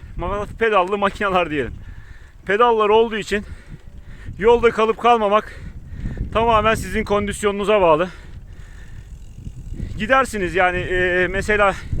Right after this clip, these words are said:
ben size şöyle söyleyeyim, on beş yirmi kilometreniz kaldı. İki üç tane de yokuş var. Artık canınızı dişinize takar, evinize dönersiniz. Altmışıncı kilometrede, ellinci kilometrede bataryanız biterse.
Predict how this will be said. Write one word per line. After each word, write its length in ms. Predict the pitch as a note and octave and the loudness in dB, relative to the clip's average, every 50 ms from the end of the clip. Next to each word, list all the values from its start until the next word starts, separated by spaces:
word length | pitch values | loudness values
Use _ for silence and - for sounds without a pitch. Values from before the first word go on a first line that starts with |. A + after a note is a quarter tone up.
| - - - - - - - - - - - - - - - | -2 -4 -6 -10 -10 -10 -10 -10 -10 -10 -10 -10 -12 -8 -2
ben 140 | G#3 G3+ F#3+ | 0 0 0
size 180 | F3 - G#3 G3+ | 0 -2 -4 -4
şöyle 280 | - G#3+ G#3+ G#3+ G#3 | 0 2 2 2 2
söyleyeyim, 320 | F#3 - F#3+ F3+ E3+ F3 G3 | 2 0 0 -2 0 0 0
on 160 | G#3+ G#3+ G#3 | 0 2 2
beş 200 | G#3 G3+ - - | 2 2 2 0
yirmi 200 | G#3 G3+ G#3 G#3 | -6 -6 -6 -6
kilometreniz 600 | - G3+ G3+ G#3 G3+ G3+ G3+ G3 G3 G3+ G3 - | -2 -2 0 0 0 0 -2 -2 -4 -4 -4 -4
kaldı. 380 | - G3+ F#3 E3+ D#3+ F#3+ G#3 F#3 - - - - - - - - - - - | 0 0 2 2 2 0 0 -2 -2 -6 -6 -8 -6 -6 -6 -6 -6 -6 -4
İki 180 | F#3 - - A3 | -4 -2 -2 -2
üç 160 | G#3+ - - | -2 -4 0
tane 240 | - G#3 G3+ G3 G3 | 2 2 2 4 4
de 40 | G3 | 4
yokuş 340 | G#3 G#3 G3+ G3+ E3+ - | 4 4 2 0 -6 0
var. 180 | F#3 G3 G#3 G#3 - - - - - - - - - - - - - - - - - | 2 2 2 2 0 -8 -10 -10 -10 -10 -10 -8 -8 -8 -8 -8 -8 -10 -10 -2 2
Artık 400 | - A3 F3+ - - G#3 E3 D#3 | 2 2 2 2 -2 -6 -4 0
canınızı 380 | G3 G3+ G3+ G3 F#3+ F3+ G3+ | 2 2 2 2 0 -2 -2
dişinize 340 | G#3 G3 - G#3+ G3 E3+ F#3 - | -4 -4 -4 -4 -4 -4 -4 -2
takar, 340 | - G#3+ - - G3+ G#3+ - - - - - - - - - - - - - - - - - | -2 -2 0 2 0 0 0 -4 -8 -10 -10 -8 -6 -6 -6 -6 -6 -10 -10 -10 -8 -4 0
evinize 440 | G3+ F3+ E3+ E3+ E3+ E3 A3 G#3+ F3 | 0 0 0 0 0 2 2 4 4
dönersiniz. 500 | G3 G3 G3+ G3 F3 - E3+ D#3+ D3+ D#3 | 4 4 4 4 2 0 -2 -4 -2 0
Altmışıncı 520 | E3 D#3 - D3 - - F#3 F3 D#3 D3+ | 0 -2 -2 -4 -8 -6 -6 -6 -6 -6
kilometrede, 540 | - F3+ E3+ D#3+ D#3 D3 - C#3+ C3 D3 D#3 | -4 -2 -2 0 -2 -2 -2 -2 -2 0 0
ellinci 320 | D3+ D3+ E3 E3+ D3 - | 0 -2 -2 -4 -4 -4
kilometrede 500 | - F3 E3+ D#3+ D3+ D3 D#3 D3+ C#3+ D3 | -2 0 0 2 0 0 0 -2 -2 0
bataryanız 540 | D#3 D#3 - E3+ D#3+ D3 D3+ D3+ D#3 C#3 D3 | 0 2 2 2 2 2 2 0 -2 -4 -6
biterse. 460 | D#3 - E3+ D#3+ C3 - F3+ G3 F#3+ | -4 0 0 0 0 0 -2 -4 -4